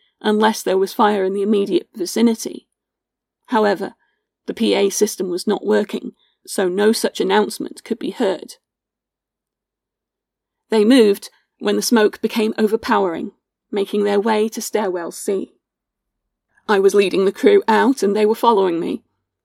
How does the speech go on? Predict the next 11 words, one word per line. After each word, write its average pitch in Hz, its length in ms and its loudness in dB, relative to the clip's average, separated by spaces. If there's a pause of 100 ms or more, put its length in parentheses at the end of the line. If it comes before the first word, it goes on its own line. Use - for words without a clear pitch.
(240)
I 214 80 2
put 240 180 2
my 220 80 2
hand 247 320 2
on 233 100 4
the 233 60 8
doorknob 220 520 4
to - 80 -8
the 202 100 2
exit - 320 -6
stairway, 202 560 -4